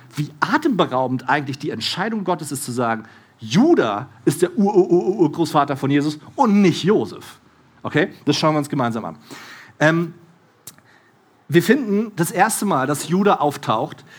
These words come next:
in erster Mose Kapitel siebenunddreißig, Vers dreiundzwanzig. Und der Kontext ist der,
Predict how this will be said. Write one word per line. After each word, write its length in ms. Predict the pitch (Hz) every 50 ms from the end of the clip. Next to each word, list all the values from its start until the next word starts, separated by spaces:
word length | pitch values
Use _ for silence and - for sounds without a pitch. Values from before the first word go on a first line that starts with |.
| - _ _
in 260 | - 156 151 156 160 -
erster 300 | - 156 185 214 - -
Mose 260 | 196 175 170 165 165 165
Kapitel 320 | - 156 156 151 143 143 143 143 - - - - - -
siebenunddreißig, 720 | 131 123 147 196 226 214 175 143 147 147 151 - 147 135
Vers 220 | - - 135 135 -
dreiundzwanzig. 680 | - 143 135 135 131 127 - 139 139 139 135 170 - 135
Und 80 | 135
der 80 | 147 143
Kontext 400 | - - 233 262 220 214 - -
ist 180 | 156 - - 151
der, 320 | 139 131 139 156 156 -